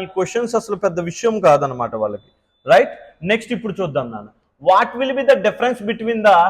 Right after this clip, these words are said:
greatest six digit number and the greatest five digit number? రెండు వేల ఇరవై. ఇప్పటికి చూడండి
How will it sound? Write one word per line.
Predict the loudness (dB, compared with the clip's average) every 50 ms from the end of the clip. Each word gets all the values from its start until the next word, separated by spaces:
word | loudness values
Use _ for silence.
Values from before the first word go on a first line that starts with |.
| 0 -4 -12 -20 _ -6 0
greatest | 4 6 6 6 6 6 4 4 4 -2 -10 -10
six | -10 -12 -10 -8 -8
digit | -6 -6 -6 -8 -4 -2 -2
number | 0 0 0 0 0
and | 0 0 0
the | -2 -2 0
greatest | -2 -2 0 0 -2 -4 -4 -4 0
five | 2 2 2 0
digit | -4 -10 -10 -8 -8
number? | -2 -2 0 0 0
రెండు | -2 -2 0 2
వేల | 4 6 6 6 6
ఇరవై. | 4 2 0 -2 -4 -8 -14 _ _ _ -8 -8 -8
ఇప్పటికి | -6 -6 -8 -6 -6 -8 -4 0
చూడండి | 2 2 2 2 2 0